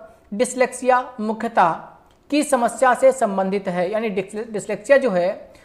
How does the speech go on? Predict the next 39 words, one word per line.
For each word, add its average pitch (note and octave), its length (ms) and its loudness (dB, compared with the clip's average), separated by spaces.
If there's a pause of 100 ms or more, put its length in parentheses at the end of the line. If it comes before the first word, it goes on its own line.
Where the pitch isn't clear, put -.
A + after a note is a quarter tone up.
(160)
वो D4 80 4
किससे D#4 340 0
संबंधित G3 420 0
है, F#3+ 80 -2
ये G#3 80 -2
कौन A3+ 240 0
सा A#3+ 100 0
विकार F#3+ 360 2
है। D#3 80 -4 (360)
तो C4 60 4
दोस्तों C4+ 260 4
हम C#4 140 -2
लोग D4+ 160 -2
जो - 80 -2
अधिगम G#3+ 460 -2
अक्षमताएं G#3+ 600 -2
पढ़ते A3+ 340 0
हैं F3 440 -4 (300)
उस E4 180 -2
टॉपिक A#3 280 0
के A#3+ 80 -2
अंतर्गत G#3 380 -4
पढ़ते F#3 260 -4
हैं। B3 140 -8 (440)
तो D4+ 60 0 (100)
अगर C#4 220 6
इसका D#4 220 2
आंसर A#3+ 500 0
देखें A3 400 -2 (280)
तो A#3+ 80 -2
इसमें C4 200 2
लिखा B3 220 0
हुआ B3 220 6
है, G#3+ 140 2
आ A3+ 180 2
वाला A3+ 220 4
जो G3+ 100 0
ऑप्शन G3 240 -2
है G3 340 -8